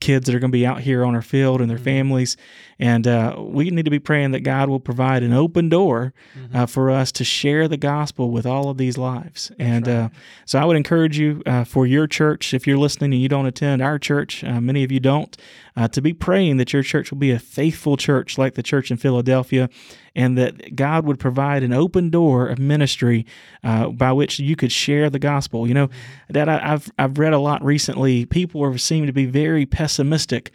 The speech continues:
Speaker 1: uh, even though we're a Christian country here,
Speaker 2: Mm-hmm.
Speaker 1: that the gospel i-, is, quote unquote, not effective in the United States
Speaker 2: Mm-hmm.
Speaker 1: anymore. And I, I don't see that as the case. I, I, I think that it's always effective. It's as effective as it always is.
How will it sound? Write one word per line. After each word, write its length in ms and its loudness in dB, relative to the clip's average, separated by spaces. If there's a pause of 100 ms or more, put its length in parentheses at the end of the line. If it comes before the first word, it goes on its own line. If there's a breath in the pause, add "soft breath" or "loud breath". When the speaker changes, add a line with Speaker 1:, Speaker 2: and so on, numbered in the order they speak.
(340 loud breath)
Speaker 1:
uh, 180 2
even 300 2
though 140 4
we're 160 2
a 40 0
Christian 460 -4
country 400 -2
here, 80 -4
Speaker 2:
Mm-hmm. 640 -2
Speaker 1:
that 200 2
the 60 2
gospel 760 0
i-, 60 -2
is, 600 0 (120)
quote 280 2
unquote, 380 0
not 240 2
effective 540 -2
in 140 4
the 60 2
United 380 0
States 520 -6
Speaker 2:
Mm-hmm. 420 -14
Speaker 1:
anymore. 580 2
And 220 0
I, 300 -2
I 20 2
don't 260 0
see 200 0
that 200 4
as 120 0
the 80 -4
case. 320 0
I, 80 0
I, 260 -6
I 60 -6
think 260 -4
that 140 -2
it's 160 0
always 480 2
effective. 580 -2
It's 200 -6
as 60 -6
effective 320 -4
as 140 0
it 80 0
always 300 2
is. 300 -2